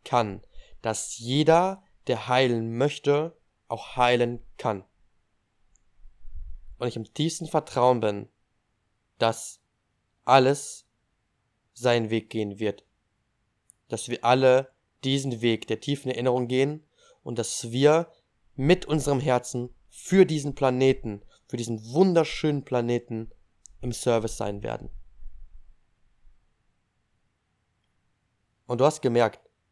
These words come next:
diese ganze Story ging von links nach rechts, von links nach rechts. Und nun so sitze ich hier in meinem Sessel, todeserleichtert,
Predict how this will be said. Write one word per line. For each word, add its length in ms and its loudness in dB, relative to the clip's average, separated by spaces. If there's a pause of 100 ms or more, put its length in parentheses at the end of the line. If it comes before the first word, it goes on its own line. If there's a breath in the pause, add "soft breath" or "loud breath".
(460)
diese 160 -6
ganze 300 2
Story 340 2
ging 180 -6
von 460 -10
links 580 -2
nach 360 -16
rechts, 400 -4
von 220 -14
links 480 -6
nach 340 -14
rechts. 480 -14 (1000)
Und 1040 -10
nun 120 6
so 80 -2
sitze 240 0
ich 100 -4
hier 240 0 (1200)
in 120 -4
meinem 280 2
Sessel, 440 -2 (2000 soft breath)
todeserleichtert, 840 2